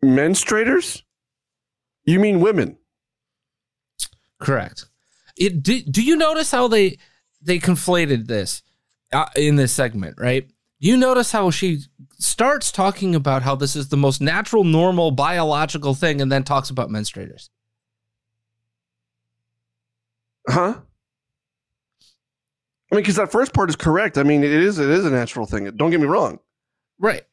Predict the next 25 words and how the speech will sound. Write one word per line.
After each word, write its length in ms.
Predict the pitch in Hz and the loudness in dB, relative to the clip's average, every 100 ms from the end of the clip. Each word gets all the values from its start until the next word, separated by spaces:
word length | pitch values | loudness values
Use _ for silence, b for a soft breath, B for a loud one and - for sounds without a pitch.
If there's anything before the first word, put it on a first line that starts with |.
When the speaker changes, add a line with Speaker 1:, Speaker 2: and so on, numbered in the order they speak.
| _ _ _ - | _ _ _ -4
Speaker 2:
So 240 | - 180 180 | -2 -2 -2
one 200 | 175 269 | 0 0
of 140 | 277 | 0
these 220 | 254 233 | 0 0
two 200 | - 233 | 0 0
things 320 | 208 190 185 | 2 -2 -2
is 220 | 160 135 - | -2 -2 -4
absolutely 640 | 147 170 180 175 160 156 143 | -4 -2 0 -2 -2 -4 -6
correct, 560 | - 131 98 120 - _ _ - | -2 0 0 -2 -8 _ _ -2
and 100 | 127 | 0
the 120 | 160 | 2
other 380 | 254 190 151 - _ | 2 0 -2 -8 _
is 200 | 151 139 - | -4 -4 -4
absolutely 600 | 156 185 - 170 165 143 | -4 -4 -2 0 0 0
wrong 300 | 135 160 123 | 2 0 -2
because 260 | 123 147 139 | -4 -2 -2
they 120 | 156 | -2
cannot 640 | 135 226 277 262 254 202 | 0 0 2 0 0 0
be 200 | 240 233 | 2 2
true 380 | 180 233 269 220 | 2 2 4 4
at 120 | 202 | 2
the 100 | 196 | 0
same 320 | - 202 202 | 0 2 0
time, 380 | 185 202 196 175 | 0 0 0 0
you 420 | 135 151 165 123 | 0 0 0 -4